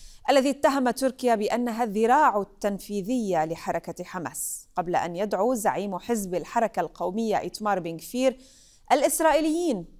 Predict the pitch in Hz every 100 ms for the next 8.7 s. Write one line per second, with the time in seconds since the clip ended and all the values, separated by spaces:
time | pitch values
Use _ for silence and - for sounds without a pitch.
0 | _ 202 202 - - - 226 311 262 -
1 | 226 - 220 285 - - - - 196 190
2 | - 196 233 262 254 - 185 202 240 392
3 | 320 226 196 165 165 202 190 - _ _
4 | _ _ _ 185 180 190 - 208 - 202
5 | 196 - 196 196 190 156 226 220 - 214
6 | - 320 302 233 233 220 - _ 233 226
7 | 202 - 196 202 185 254 254 254 - 185
8 | 170 202 170 175 190 165